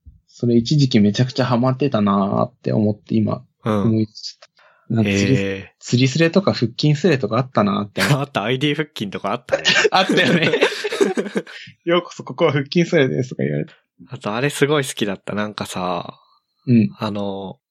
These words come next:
Speaker 2: なんかすごい釣り、タイトルのスレ、
Speaker 1: うん。
Speaker 2: スレタイが釣りで、
Speaker 1: うん。
Speaker 2: こう、「な、なになになにこれ、な、なになに？」つってさ、「面白そう」つって開くじゃん。
Speaker 1: <laughs>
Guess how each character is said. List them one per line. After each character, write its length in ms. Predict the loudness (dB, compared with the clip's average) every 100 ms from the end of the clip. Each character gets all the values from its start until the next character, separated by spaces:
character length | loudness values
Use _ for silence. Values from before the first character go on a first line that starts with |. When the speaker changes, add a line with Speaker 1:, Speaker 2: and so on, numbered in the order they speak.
| _ _ _
Speaker 2:
な 100 | -6
ん 40 | -4
か 60 |
す 120 | -2
ご 120 | 0 0
い 60 |
釣 440 | -2 -4 -2 -4 -8
り、 80 | _ _ -6
タ 120 | -6
イ 80 | -6
ト 100 | -12
ル 140 | -12
の 160 | -16 -18
ス 180 | -8 0
レ、 100 | 0
Speaker 1:
う 20 |
ん。 80 | 0 _
Speaker 2:
ス 160 | -6 -4
レ 100 | -2
タ 180 | -2
イ 80 | -2
が 140 | -4 -6
釣 260 | -4 -2
り 0 |
で、 320 | 0 0 -4 _ _
Speaker 1:
う 80 | 2
ん。 180 | 2 2 -6
Speaker 2:
こ 280 | -6 -6 -6
う、 60 | -8 -2
「な、 120 | -2
な 200 | 0 -2
に 60 |
な 120 | 0 -2
に 60 |
な 80 | -2
に 60 | -6
こ 100 | -8
れ、 100 | -4
な、 180 | -6
な 180 | -2 0
に 120 | 0
な 120 | 0 -4
に？」 160 | -6
つ 120 | -10
っ 20 | -12
て 100 | -10
さ、 160 | -8
「面 140 | -6 -2
白 200 | -2 0
そ 180 | 0 -2
う」 40 |
つ 80 | -4
っ 20 |
て 100 | -8
開 240 | 0 0 0
く 80 |
じ 80 | -8
ゃ 40 | -10
ん。 120 |
Speaker 1:
<laughs> 80 | -14